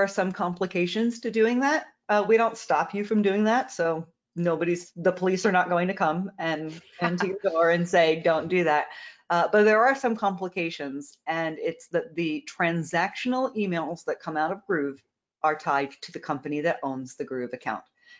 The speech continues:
Speaker 1: And until agency is available, that will be true. So
Speaker 2: This, this probably kinda ties into that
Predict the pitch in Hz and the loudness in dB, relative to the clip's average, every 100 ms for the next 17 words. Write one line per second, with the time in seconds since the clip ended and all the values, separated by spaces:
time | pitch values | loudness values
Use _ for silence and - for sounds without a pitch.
0 | - 156 135 185 170 185 185 190 185 208 | -2 -2 0 -2 0 0 2 0 0 2
1 | 190 185 170 170 165 170 156 - 135 139 | 2 2 2 2 2 2 2 0 -2 -4
2 | 135 - - _ _ _ _ _ _ _ | -6 -8 -8 _ _ _ _ _ _ _
3 | - 175 147 135 135 185 - - _ _ | -4 0 2 2 2 0 -4 -20 _ _
4 | - 170 - 220 208 190 185 190 165 160 | -10 -10 -4 -2 0 0 0 0 -2 -2
5 | 175 160 170 160 170 156 143 | -2 0 0 -2 -2 -4 -6